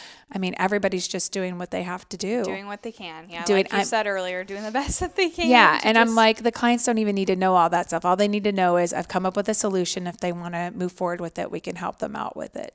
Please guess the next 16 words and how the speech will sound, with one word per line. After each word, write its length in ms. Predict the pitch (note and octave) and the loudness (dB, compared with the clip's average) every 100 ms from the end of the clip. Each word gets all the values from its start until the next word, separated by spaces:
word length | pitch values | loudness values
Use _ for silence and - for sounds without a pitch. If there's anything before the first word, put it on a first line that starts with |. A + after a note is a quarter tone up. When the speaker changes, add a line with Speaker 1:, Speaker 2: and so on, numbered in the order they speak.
| - | -6
Speaker 1:
So, 420 | - G#2+ - F#3+ _ _ _ _ _ _ _ - | -6 -4 -8 -12 _ _ _ _ _ _ _ -8
'cause 160 | A3 | -2
I 80 | G3+ | 0
Speaker 2:
Agreed. 80 | G3+ | 0
Speaker 1:
understand 500 | G3+ G#3+ G3+ G3 F3+ | 0 -4 -4 -6 -6
how 100 | F3+ | -8
frustrating 560 | F3 F3+ F#3 F#3 F3+ F3 | -8 -6 -6 -6 -6 -6
it 120 | F3 | 0
is. 200 | F#3+ F#3 | 0 0
I 160 | F#3+ G#3 | 0 0
myself 440 | F#3 F3+ - A3+ | 0 0 0 0
ordered 320 | - F#3 F#3+ F3+ | -2 -2 -2 0
a 60 | |
sofa 520 | E3+ F#3 F3+ - E3 E3+ | 0 0 -2 0 -2 0
back 280 | F3 F3 | -2 0
in 180 | F#3 F3+ | -6 -6